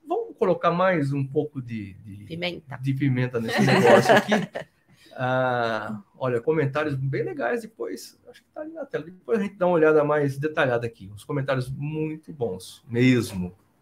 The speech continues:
Speaker 1: Bem legal. É, me fala o seguinte, Emília, questão de preconceito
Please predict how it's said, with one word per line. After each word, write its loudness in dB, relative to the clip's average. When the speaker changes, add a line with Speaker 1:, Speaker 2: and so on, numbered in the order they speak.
Speaker 1:
Bem 4
legal. 0
É, 12
me 2
fala 0
o -2
seguinte, -4
Emília, -6
questão 2
de -8
preconceito -2